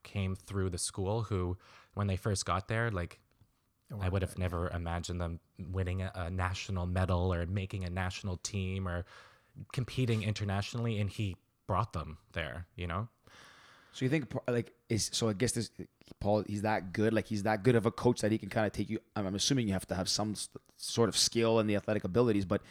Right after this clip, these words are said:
Speaker 3: he could really, like, you know, I guess, like, what's the term? Like, polish, like, you know, bring a, turn a diamond from heat or stone, whatever. He could really, like, push you to become that champion.
Speaker 1: To a certain degree.
Speaker 3: Okay.
Speaker 1: So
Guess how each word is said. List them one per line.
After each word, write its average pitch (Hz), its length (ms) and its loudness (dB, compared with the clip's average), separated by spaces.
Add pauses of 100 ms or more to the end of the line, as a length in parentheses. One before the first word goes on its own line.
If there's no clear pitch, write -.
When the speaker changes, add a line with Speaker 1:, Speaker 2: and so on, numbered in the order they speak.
(180)
Speaker 3:
he - 160 2
could 127 160 4
really, 117 240 6
like, 104 260 2 (500)
you 110 80 -2
know, 101 60 0
I 95 100 0
guess, 98 180 0
like, 98 160 -2 (180)
what's - 180 -8
the - 100 -8
term? 101 240 -4
Like, 87 180 -6
polish, 104 340 2
like, 92 240 -4
you 95 100 -4
know, 95 140 -2 (220)
bring 110 180 2
a, - 40 -6
turn 110 260 -2
a 92 300 -2 (120)
diamond 95 340 -2
from 92 180 -6
heat 101 260 -4
or 92 80 -2
stone, 101 160 -2
whatever. 98 180 0
He 107 120 2
could 101 160 0
really, 110 300 4
like, 104 220 0 (240)
push - 320 4
you 123 120 2
to 107 60 2
become 110 420 0
that 101 160 0
champion. 90 560 -2
Speaker 1:
To 127 360 0
a 107 60 2
certain 107 340 2
degree. 85 400 -2 (160)
Speaker 3:
Okay. - 200 -6 (360)
Speaker 1:
So 104 420 4